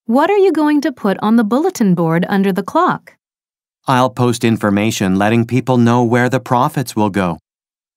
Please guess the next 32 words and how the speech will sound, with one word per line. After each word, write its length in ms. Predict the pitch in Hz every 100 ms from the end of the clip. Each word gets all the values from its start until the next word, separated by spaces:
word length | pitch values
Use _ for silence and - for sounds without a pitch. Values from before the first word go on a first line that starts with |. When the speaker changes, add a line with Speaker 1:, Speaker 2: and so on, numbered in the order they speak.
| -
Speaker 1:
Good. 400 | 220 185 156 147 _ _ -
I 140 | 311 403
like 200 | 403 381 -
the 80 |
banner 480 | 226 208 294 392 170
on 160 | 160 165
the 100 | 160
wall. 440 | 160 196 156 151 _ _ _ _ _ _ -
Speaker 2:
Thanks. 520 | 156 196 113 - - _ _ _ -
I 160 | 131
designed 460 | 123 120 120 127 123
it 100 | 113
myself. 680 | 113 117 120 117 104 - - _ _ _ _
Speaker 1:
Awesome. 680 | 202 311 - 208 160 147 143 _ _ _ _ _ 294
Oh, 320 | 339 220 156
I'm 220 | 240 262
glad 360 | 262 277 320 359
you 120 | 302
put 220 | 254 262
my 160 | 220 180
stripe 420 | 180 - 185 -
pattern 400 | - 180 175 165
tablecloth 680 | 160 247 277 294 - 156 147
on 160 | - 170
the 100 | 151
table. 480 | - 220 165 139 - _ _ _ _ _ _
Speaker 2:
Thanks 280 | 147 165 160
for 160 | 135 123
letting 320 | 123 120 113
us 200 | 110 -
use 340 | 104 120 104
it. 180 | 92 -